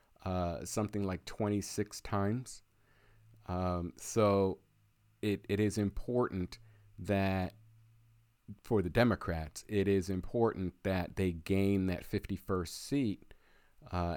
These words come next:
and, you know, here's what it would mean. Uh, we'll talk about some of the,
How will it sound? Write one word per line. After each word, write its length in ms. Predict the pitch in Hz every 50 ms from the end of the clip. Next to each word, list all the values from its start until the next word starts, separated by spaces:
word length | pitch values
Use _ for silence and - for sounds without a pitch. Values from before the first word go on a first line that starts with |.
| -
and, 640 | - 92 98 95 95 95 92 92 92 92 92 - - - _
you 120 | - 90 80
know, 160 | 78 76 -
here's 460 | 76 - - 117 113 110 107 98 - - _ _ -
what 380 | 113 113 101 101 104 110 104 101
it 100 | 92 -
would 180 | 98 95 90
mean. 560 | 92 92 98 101 101 104 101 92 90 85 82 - - - - -
Uh, 100 | 90 85 85
we'll 80 | 87
talk 200 | - - 107 98
about 160 | 98 95 90
some 160 | - - 104 95
of 60 | 90
the, 240 | 90 92 90 92 90